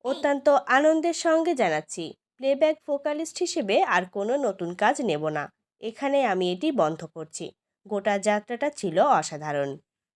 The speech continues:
পোস্টে আরও লেখেন, "ঈশ্বরের অসীম কৃপা ছিল আমার উপর। আমি ভালো সঙ্গীতের একজন অনুরাগী।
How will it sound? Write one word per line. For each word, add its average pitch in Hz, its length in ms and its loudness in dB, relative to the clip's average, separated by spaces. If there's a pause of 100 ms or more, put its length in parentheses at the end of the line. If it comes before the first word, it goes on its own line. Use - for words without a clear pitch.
(600)
পোস্টে 269 320 -4
আরও 262 260 2
লেখেন, 160 440 -4 (420)
"ঈশ্বরের 226 500 -2
অসীম 247 460 0
কৃপা 320 360 -2
ছিল 202 280 -2
আমার 165 400 2
উপর। 156 280 -6 (120)
আমি 196 260 -4
ভালো 214 340 0
সঙ্গীতের 277 560 0
একজন 208 420 0
অনুরাগী। 165 640 -4